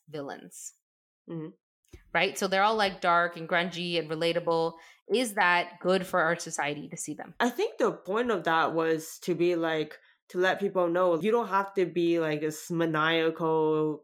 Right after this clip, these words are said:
Speaker 2: c-, person to be a quote-unquote bad person. You can be well-rounded and be a bad person. And it doesn't mean you're okay. It just means that you're a bad person.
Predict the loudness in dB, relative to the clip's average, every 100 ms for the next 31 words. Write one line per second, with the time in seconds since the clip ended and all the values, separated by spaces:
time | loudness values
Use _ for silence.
0 | -16 -20 _ -16 -4 -2 -2 -6 -8 -8
1 | -8 -8 -4 -4 -2 -4 -4 -6 _ _
2 | _ _ _ _ _ _ -2 -2 -2 -6
3 | -4 -4 -4 -4 -4 -6 -12 -12 _ _
4 | _ _ -4 -2 0 0 0 2 4 4
5 | 2 0 0 0 0 0 -4 -4 -6 -6
6 | -8 -8 -8 -12 -12 -16 _ -10 -4 -2
7 | 0 2 0 0 -4 -4 -4 -6 -6 -6
8 | -6 -4 -2 -4 -4 -6 -8 -12 -14